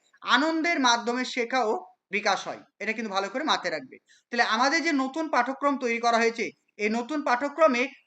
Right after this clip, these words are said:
কাকে অনুসরণ করা হয়েছে? যদি ইন্টারভিউ প্রশ্ন করে যে কাকে অনুসরণ করা হয়েছে বা কার নীতিকে,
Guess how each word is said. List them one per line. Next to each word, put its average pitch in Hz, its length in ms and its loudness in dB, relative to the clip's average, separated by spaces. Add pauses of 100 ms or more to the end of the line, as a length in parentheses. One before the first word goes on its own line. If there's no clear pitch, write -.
(140)
কাকে 269 380 2
অনুসরণ 302 440 0
করা 302 160 4
হয়েছে? 262 320 0 (760)
যদি 220 280 -8
ইন্টারভিউ 269 280 0
প্রশ্ন 277 320 -6
করে 254 180 2
যে 233 100 0
কাকে 262 320 2
অনুসরণ 285 320 -4
করা 285 100 2
হয়েছে 294 160 2
বা 269 140 2
কার 254 420 4
নীতিকে, 262 460 0